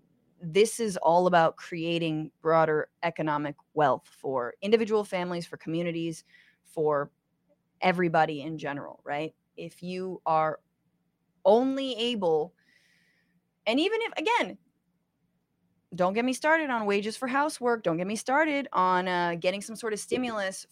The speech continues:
for, like, being a stay-at-home parent. I fully believe in that shit. Um,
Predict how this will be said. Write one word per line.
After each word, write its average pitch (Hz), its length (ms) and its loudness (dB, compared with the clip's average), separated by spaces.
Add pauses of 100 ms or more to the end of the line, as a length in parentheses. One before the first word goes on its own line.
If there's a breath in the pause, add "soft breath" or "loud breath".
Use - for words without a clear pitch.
for, 185 300 2
like, 180 260 2
being 208 240 -4
a 208 40 -4
stay-at-home 214 520 -4
parent. 233 360 -2
I 285 100 2
fully 294 420 0
believe 165 280 -2
in 151 80 -6
that 107 180 -10
shit. - 240 -12 (480 loud breath)
Um, 165 400 4